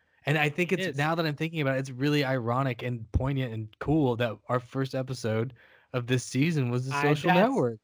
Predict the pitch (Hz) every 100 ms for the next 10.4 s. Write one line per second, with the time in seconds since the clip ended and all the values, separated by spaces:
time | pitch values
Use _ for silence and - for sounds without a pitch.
0 | _ _ - 202 202 202 185 170 196 185
1 | 156 165 175 175 - 190 170 170 156 151
2 | 143 139 - 160 165 160 151 190 180 175
3 | 151 190 180 180 190 185 175 170 180 151
4 | 180 190 160 160 156 147 - 165 160 156
5 | 151 156 160 156 165 175 170 151 156 151
6 | 147 160 156 147 143 139 127 147 - 170
7 | 165 165 151 151 147 131 160 165 160 151
8 | - 165 160 165 151 151 - - - 170
9 | - 208 196 208 202 220 202 269 359 415
10 | 427 392 269